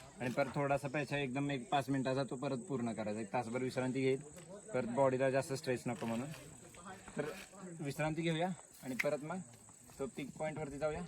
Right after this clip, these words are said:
आणि परत मग खाली उतरून डायरेक्ट घर गाठायचं. चला. तर मित्रांनो, आता फुल, अ, किल्ला वगैरे बघून आलोय आम्ही आणि थोडी रेस्ट पण घेतोय आणि आता टाइम झाले निघायचं. आम्ही वरती जाणार होतो पण गेलेलो नाहीये. आता इथूनच माघारी फिरतोय आम्ही.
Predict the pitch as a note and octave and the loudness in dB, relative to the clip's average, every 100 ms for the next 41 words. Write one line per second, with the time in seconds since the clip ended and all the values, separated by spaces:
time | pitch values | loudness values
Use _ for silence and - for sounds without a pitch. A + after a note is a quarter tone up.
0 | - B2 - C3+ C3+ C#3+ C#3 C3+ C3+ - | -6 -6 -2 -4 -2 -4 -4 -2 -2 -4
1 | F3 A#3 B3 - G3+ F#3+ - B2+ C3+ C3 | -8 -8 -12 -12 -12 -14 -2 0 0 -4
2 | C3 A#2 A2 G2+ F#2 - - C3 - _ | -2 -2 -2 -6 -10 -12 -6 -6 -6 _
3 | _ - _ _ - G#2+ A#2 A#2+ B2 B2+ | _ -20 _ _ -6 -4 -2 -2 0 0
4 | C3+ C3+ B2+ B2 - C3 C3+ - A#2 B2 | -2 -2 -2 -4 -2 0 0 -2 -2 0
5 | A#2 A2+ A2 - B2+ A#2 B2 A#2+ B2+ A#2+ | 0 -2 -4 -4 -2 4 4 4 0 0
6 | A2 A#2 A2+ G#2 G2+ F#2 A2 B2+ - G#2 | 0 0 0 0 -2 -4 -10 -12 -14 -6
7 | G2+ G2+ G#2 G#2 G#2 G#2 G#2+ - - F#2+ | -4 -4 -4 -4 -6 -6 -8 -12 -18 -10
8 | G#2+ G#2 A2 G#2 - A2 A2 A2 - G#2+ | -4 -2 -2 -6 -8 -6 -4 -6 -10 -18
9 | - - - - - - - G2 G2+ G#2+ | -18 -20 -20 -20 -20 -20 -10 -6 -4 -4
10 | G#2 - - A2 A2 A2 A2 A#2 G2+ F#2 | -4 -6 -8 -4 -2 -2 -2 -2 -2 -6
11 | E2+ - G2 G#2 G#2+ G2 G#2+ A2 G#2 G2+ | -8 -10 -6 -4 -4 -4 -2 -2 -2 -4
12 | G#2+ A2+ A2 G#2 G#2 G#2+ F#2+ A2+ - - | -6 -2 -2 -2 -4 -4 -6 -10 -14 -20
13 | - - - - G2+ G#2+ G#2 G#2 A2 A2+ | -20 -20 -20 -14 -6 -2 -2 -2 -2 -4
14 | - A#2 G#2+ G#2+ A2 G#2+ A2 A2 A2+ | -2 -4 -2 -4 -4 -6 -4 -4 -4